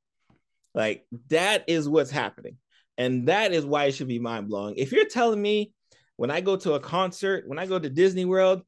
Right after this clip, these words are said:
when I go to the bar, I don't have to wear a mask, okay, I'm here for it, right? That's, that's a decision that someone's gonna have to make, and they're gonna understand that, yes, I'm gonna take that risk, whether you're vaccinated or not vaccinated, I'm gonna take that risk. But if I'm in a hospital setting where I'm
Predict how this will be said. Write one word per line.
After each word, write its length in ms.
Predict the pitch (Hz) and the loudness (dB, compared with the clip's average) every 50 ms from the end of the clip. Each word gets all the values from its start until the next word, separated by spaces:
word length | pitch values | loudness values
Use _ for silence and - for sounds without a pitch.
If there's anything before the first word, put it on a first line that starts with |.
| _ _ _ - | _ _ _ -6
when 100 | - 143 | -4 -4
I 80 | 175 | 0
go 120 | 190 196 180 | 0 0 0
to 360 | 170 165 156 131 - 135 - - | 0 -2 -6 -8 -10 -10 -2 0
the 100 | 135 123 | 0 2
bar, 420 | 117 165 175 185 190 190 190 - - | 4 4 4 4 4 4 4 2 2
I 100 | 151 165 | 0 0
don't 80 | 180 | 0
have 100 | 180 175 | 0 -2
to 60 | 180 180 | -2 0
wear 160 | 185 185 185 | 2 2 2
a 40 | 185 | 2
mask, 380 | 190 196 196 202 202 196 - _ _ - | 2 0 0 0 -2 -4 -6 _ _ -2
okay, 320 | 180 208 214 202 202 214 - | -2 2 2 2 0 0 0
I'm 140 | - 208 202 | 0 0 2
here 160 | 202 190 185 | 2 0 0
for 240 | 185 190 180 190 208 | 0 0 0 0 0
it, 60 | - _ _ _ _ _ _ _ _ _ _ - | -2 _ _ _ _ _ _ _ _ _ _ -8
right? 260 | - 156 160 175 147 - | -4 -2 -2 -2 -2 0
That's, 300 | 123 139 156 156 - - - - - | 0 0 0 -2 -4 -20 -20 -18 -8
that's 260 | 101 127 139 170 185 | -4 -4 -2 -2 -2
a 40 | 180 | -2
decision 500 | 170 170 165 - 180 180 175 175 190 180 165 | -2 -2 -2 0 0 0 0 0 -2 0 0
that 200 | 156 147 143 - | 0 -2 -2 -6
someone's 360 | - - 170 180 180 175 170 | -2 -2 0 0 0 -2 -2
gonna 120 | 175 175 | -2 -2
have 140 | 165 165 165 | -2 -4 -4
to 80 | 170 151 | -4 0
make, 320 | 156 165 185 190 185 _ _ _ _ _ _ _ - | 2 2 2 0 -4 _ _ _ _ _ _ _ -6
and 460 | - 127 131 131 135 135 117 95 120 | -4 -2 0 0 0 -2 -2 0 2
they're 100 | 139 160 | 2 2
gonna 140 | 165 170 156 | 4 2 0
understand 500 | 160 165 165 160 - 175 165 165 160 156 | 0 -2 -4 -4 0 0 2 2 2 0
that, 100 | 147 147 | 0 0
yes, 200 | 156 151 143 143 | 0 -2 0 -2
I'm 100 | 139 160 | -4 -2
gonna 140 | 165 160 156 | -2 -4 -4
take 240 | - 175 156 - | -4 -6 -6 -2
that 180 | - 156 147 135 | -2 -2 -2 0
risk, 300 | 135 151 160 160 160 - | 2 4 4 4 2 -2
whether 200 | 131 139 139 139 | -2 -2 0 0
you're 140 | 139 143 131 | 0 -2 0
vaccinated 480 | 135 135 139 143 - - 160 156 147 | 0 0 -2 -2 -6 -6 -4 -4 -2
or 40 | 143 | -2
not 120 | 143 135 123 | -4 -2 0
vaccinated, 360 | 135 139 143 - 156 131 139 | -2 -2 -2 -4 -6 -6 -6
I'm 40 | 147 | -6
gonna 140 | 151 139 | -6 -6
take 180 | 127 165 143 139 | -4 -4 -2 0
that 160 | 143 131 127 | 0 0 0
risk. 300 | 135 127 - - - - _ _ _ _ _ _ _ _ _ _ _ _ _ _ _ _ - | 0 -2 -2 -4 -12 -20 _ _ _ _ _ _ _ _ _ _ _ _ _ _ _ _ 0
But 120 | 135 143 | 2 2
if 120 | 135 131 | 2 2
I'm 220 | 208 220 233 233 220 | 2 2 2 2 2
in 100 | 208 190 | 0 0
a 100 | 170 160 | 0 0
hospital 420 | 156 180 165 170 - 175 151 139 | 0 0 -2 -2 0 0 0 0
setting 440 | 135 - - 175 165 165 143 131 120 | 0 -2 -4 -2 0 0 0 -2 -2
where 120 | 87 139 | -4 -2
I'm 200 | 147 156 151 135 | -2 -2 -4 -6